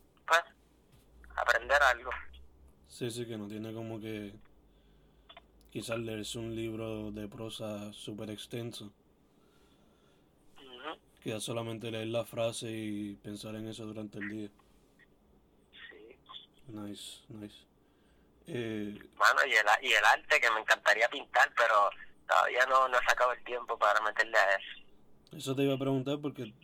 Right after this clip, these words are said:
Speaker 2: este, tus covers <clears throat> por lo regular son bastante coloridos. Este
Speaker 1: Sí, macho, que me encantaría, me gustaría un montón, me gustan los colores, me gusta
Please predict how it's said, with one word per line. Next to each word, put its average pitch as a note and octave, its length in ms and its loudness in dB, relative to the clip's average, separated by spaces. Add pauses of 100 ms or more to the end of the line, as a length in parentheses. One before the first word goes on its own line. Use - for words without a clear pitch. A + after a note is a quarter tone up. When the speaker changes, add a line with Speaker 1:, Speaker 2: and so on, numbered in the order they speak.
(500)
Speaker 2:
este, A2 1000 -6 (840)
tus A#2+ 200 -4
covers B2+ 720 -4 (960)
<clears throat> D#3 260 0
por B2 120 -4
lo A#2+ 80 -4
regular A2+ 340 -10
son A#2+ 160 -8
bastante B2 400 -6
coloridos. A#2 560 -6 (1900)
Este A#2+ 300 -10
Speaker 1:
Sí, G#2+ 420 -2 (240)
macho, G2+ 300 2
que G#2+ 100 2
me G#2 80 2
encantaría, G2+ 500 2
me G2+ 180 4
gustaría G#2 340 2
un A2 80 -4
montón, B2 360 2
me A#2 120 4
gustan A2+ 280 0
los B2 100 2
colores, A#2 440 6
me G#2+ 60 -4
gusta - 200 -10